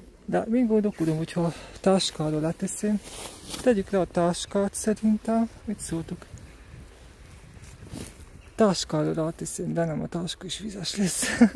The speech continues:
<laughs> Jó, inkább,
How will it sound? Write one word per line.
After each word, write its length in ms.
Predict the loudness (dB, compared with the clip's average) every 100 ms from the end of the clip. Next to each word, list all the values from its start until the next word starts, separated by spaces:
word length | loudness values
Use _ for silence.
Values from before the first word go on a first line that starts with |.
| 0 -4
<laughs> 460 | -2 0 0 -4 0
Jó, 200 | 4 4 0 -14 -20 -20 -20 -16 -14 -14 -16 -18 -4
inkább, 420 | -2 2 0 0